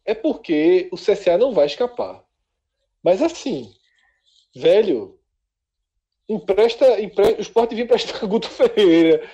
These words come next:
Empresta aí, velho, três jogos. Empresta o Lisca, velho. Chama Lisca. Lisca, vem na maldade aqui. Lisca que, que é bom de, de resgatar três jogos. Alguém faz uma mobilização no Brasil aí. Tite assume o C S A. Meu irmão, alguém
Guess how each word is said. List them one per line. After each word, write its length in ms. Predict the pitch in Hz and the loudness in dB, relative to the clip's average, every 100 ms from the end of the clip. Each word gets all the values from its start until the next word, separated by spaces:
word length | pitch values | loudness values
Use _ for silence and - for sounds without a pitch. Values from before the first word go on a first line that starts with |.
| - - | -20 -16
Empresta 340 | 214 262 262 | -2 0 2
aí, 100 | 214 | 2
velho, 260 | 175 143 143 | 2 0 0
três 240 | 220 196 | 2 2
jogos. 240 | 151 151 170 | 4 0 0
Empresta 340 | 170 254 - | 0 0 0
o 160 | 330 226 | -2 -2
Lisca, 460 | 208 214 - - | -4 -4 -4 -4
velho. 240 | 123 110 113 | -4 -6 -8
Chama 280 | - 285 285 | -4 2 2
Lisca. 480 | 185 151 - 120 - _ _ _ _ _ _ - | 0 -8 -8 -8 -8 _ _ _ _ _ _ -10
Lisca, 280 | 233 - | -6 -2
vem 200 | 208 180 | -2 -2
na 120 | 254 262 | 0 2
maldade 460 | 254 185 147 143 | 4 4 2 2
aqui. 160 | 139 170 | 0 -4
Lisca 200 | 180 202 | -8 -10
que, 160 | - | -12
que 140 | 180 202 | -6 -4
é 100 | 185 | -4
bom 240 | 156 165 | -2 -4
de, 160 | 165 170 | -4 -10
de 140 | 147 | -8
resgatar 500 | 160 170 180 160 156 | -2 0 0 0 0
três 240 | 147 160 135 | -2 -4 -2
jogos. 340 | 117 117 143 | 2 2 2
Alguém 280 | 240 262 233 | 2 2 0
faz 180 | 247 254 | -2 -2
uma 80 | 262 | 0
mobilização 600 | 254 262 220 226 - 170 | 0 -2 0 0 0 -4
no 120 | 170 | -2
Brasil 460 | 160 151 123 123 127 | 0 0 0 -2 0
aí. 320 | 107 107 113 _ _ _ _ _ _ _ - | -2 -6 -20 _ _ _ _ _ _ _ -6
Tite 300 | 233 240 240 | -4 0 0
assume 480 | 196 - 180 180 | 0 -4 -8 -6
o 40 | 180 | -6
C 140 | - | -2
S 240 | 170 - 147 | -2 0 0
A. 140 | 147 | 0
Meu 140 | 320 | -4
irmão, 200 | 311 330 | -6 0
alguém 680 | 330 277 190 - 190 175 247 | 0 0 -6 -2 0 0 -6